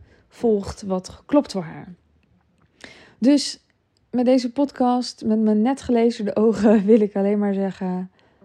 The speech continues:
er is meestal gewoon niet zoveel, heel veel reden om te wachten.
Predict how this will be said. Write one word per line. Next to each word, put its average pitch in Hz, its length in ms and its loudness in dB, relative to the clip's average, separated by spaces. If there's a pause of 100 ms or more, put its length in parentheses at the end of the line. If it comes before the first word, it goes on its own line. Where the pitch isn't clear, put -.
(760)
er 226 140 -4
is 247 160 -6
meestal 254 380 0
gewoon 226 380 -2
niet 220 180 0
zoveel, 208 260 -6
heel 196 120 0
veel 180 200 -8
reden 269 600 0
om 247 160 -4
te 240 120 -4
wachten. 220 480 -4